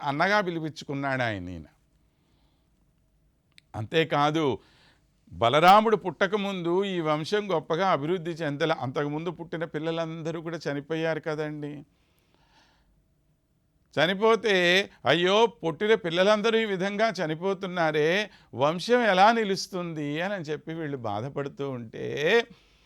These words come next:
మొక్కుకున్నారట వీళ్ళు. ఏమని? "వంశం గనక నిలబడితే మా పుట్టిన పిల్లవాడికి ఒక కాలి కడియం వేయిస్తాం మేము" అని, అని చెప్పి. మరి ఆ పిల్లవాడు పుట్టాడు,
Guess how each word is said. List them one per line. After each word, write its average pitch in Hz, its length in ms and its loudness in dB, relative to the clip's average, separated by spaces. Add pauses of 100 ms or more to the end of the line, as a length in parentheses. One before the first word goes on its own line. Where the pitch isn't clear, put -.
(1400)
మొక్కుకున్నారట 202 920 2
వీళ్ళు. 143 340 -2 (160)
ఏమని? 214 480 0 (240)
"వంశం 185 540 2
గనక 220 200 0
నిలబడితే 165 800 -2
మా 180 200 -2
పుట్టిన 214 480 -8
పిల్లవాడికి 185 920 0
ఒక 196 220 -4
కాలి 156 420 -2
కడియం 185 500 -2
వేయిస్తాం 147 720 -4
మేము" 117 540 -8
అని, 165 100 -8
అని 117 120 -12
చెప్పి. - 380 -20 (1120)
మరి 156 160 2
ఆ 180 120 2
పిల్లవాడు 147 540 2
పుట్టాడు, 180 840 2